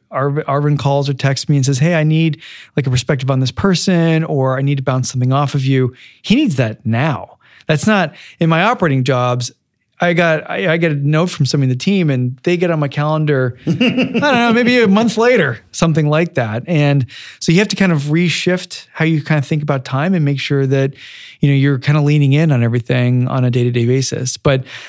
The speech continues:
Speaker 1: there's a part of that that's actually very freeing, because you're not kinda carrying this stuff on for months and months and months. You know, you have long-term objectives with the companies that you invest in, and that these are long journeys. They're ten, ten-year journeys,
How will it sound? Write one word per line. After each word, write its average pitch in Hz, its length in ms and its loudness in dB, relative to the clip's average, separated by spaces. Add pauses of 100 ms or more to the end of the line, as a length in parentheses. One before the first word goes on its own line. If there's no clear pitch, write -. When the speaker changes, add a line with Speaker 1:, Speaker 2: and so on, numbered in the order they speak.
(120)
Speaker 1:
there's 160 160 2
a 156 60 2
part 180 200 2
of 170 120 2
that 147 60 0
that's 139 100 -2
actually 151 280 0
very 139 240 0
freeing, 151 560 0 (360)
because 143 220 2
you're 151 80 2
not 165 200 0
kinda 160 200 0
carrying 165 440 -2
this 123 120 -2
stuff 131 300 -4
on 139 360 -2
for 123 180 -4
months 123 280 -2
and 123 100 -2
months 120 200 -2
and 120 80 0
months. 123 400 -2
You 131 60 0
know, 127 80 2
you 131 140 2
have 120 80 -6
long-term 170 540 0
objectives 131 520 -2
with 127 80 0
the 127 80 -4
companies 120 440 -2
that 123 200 -6
you 123 60 -2
invest 110 400 -4
in, 185 240 0 (360)
and 127 140 0
that 127 120 -6
these 131 160 0
are 131 60 0
long 131 440 0
journeys. 143 360 0
They're 107 100 -4
ten, 117 260 -6
ten-year 131 340 0
journeys, 127 500 -2